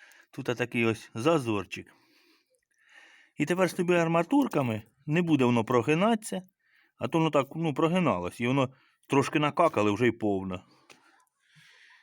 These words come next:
Так що отак модернізував. Тепер все буде бомба. Розміри. Е, сорок сантиметрів ширина,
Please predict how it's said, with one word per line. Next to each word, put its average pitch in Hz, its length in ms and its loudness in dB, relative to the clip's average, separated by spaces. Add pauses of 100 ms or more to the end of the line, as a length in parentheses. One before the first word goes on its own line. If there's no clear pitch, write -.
(540)
Так 131 200 -2
що 135 140 0
отак 135 340 -2
модернізував. 165 1000 0 (920)
Тепер 151 440 2 (100)
все 131 220 -2
буде 127 240 2
бомба. 101 520 2 (220)
Розміри. 151 640 2 (920)
Е, 120 180 4
сорок 175 320 4
сантиметрів 131 540 0
ширина, 190 560 2